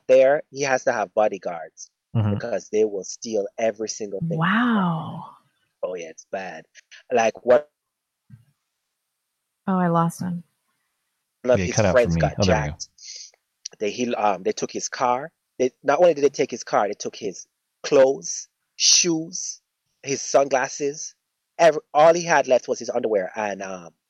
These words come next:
Speaker 1: they, they were gonna kill him, but they decided not to. Um, so it's, it's, it's, it's creating a really
Speaker 2: Jeez.
Speaker 1: bad situation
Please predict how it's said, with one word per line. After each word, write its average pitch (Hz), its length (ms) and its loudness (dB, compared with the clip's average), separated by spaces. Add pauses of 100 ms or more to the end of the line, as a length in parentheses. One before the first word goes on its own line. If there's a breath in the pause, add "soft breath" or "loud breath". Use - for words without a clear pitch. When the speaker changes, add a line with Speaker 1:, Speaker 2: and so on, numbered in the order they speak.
(100)
Speaker 1:
they, 104 320 0
they 110 60 -2
were 113 100 4
gonna 104 200 0
kill 143 260 0
him, 107 280 -4
but 95 220 -10
they 98 140 -8
decided 92 460 -10
not 95 280 -16
to. 87 140 -14 (760 loud breath)
Um, 92 400 -8 (140)
so 110 300 -2
it's, 120 260 -10
it's, - 320 -14
it's, - 240 -14 (120)
it's - 200 -10
creating 139 560 0
a 113 160 2
really 123 320 2
Speaker 2:
Jeez. - 40 -2
Speaker 1:
bad 110 240 0
situation 107 600 -8